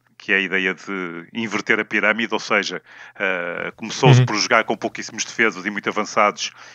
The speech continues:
Speaker 1: e foi, isso foi, foi-se invertendo até aos dias de hoje, em que realmente, eh, joga-se é com menos avançados e mais, e mais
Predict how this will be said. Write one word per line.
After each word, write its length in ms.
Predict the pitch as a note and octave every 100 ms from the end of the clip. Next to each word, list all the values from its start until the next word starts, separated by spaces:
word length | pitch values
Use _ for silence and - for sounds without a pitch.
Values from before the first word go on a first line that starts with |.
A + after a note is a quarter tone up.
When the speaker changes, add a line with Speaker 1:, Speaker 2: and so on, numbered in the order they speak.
| -
Speaker 1:
e 120 | G2
foi, 280 | - G#2 G#2+
isso 180 | A2+ -
foi, 240 | A#2+ A2 - -
foi-se 320 | - C3 - B2+
invertendo 560 | G#2+ A2 B2+ A2+ G#2+ -
até 220 | A2 -
aos 120 | A2 G#2+
dias 220 | A2 G2
de 80 | A2+
hoje, 320 | G#2+ F#2 - - - -
em 100 | G2
que 80 | -
realmente, 460 | A2 G#2+ F#2+ - - _ -
eh, 320 | F#2+ F2 F#2 G2+
joga-se 400 | A#2 G#2 G#2+ A2
é 40 |
com 160 | - G#2
menos 320 | A2 A#2 A2
avançados 460 | A2+ B2+ B2 G#2+
e 80 | G#2
mais, 400 | G2+ A#2 G#2 - - _ -
e 60 |
mais 480 | G2+ G#2+ G2+ - -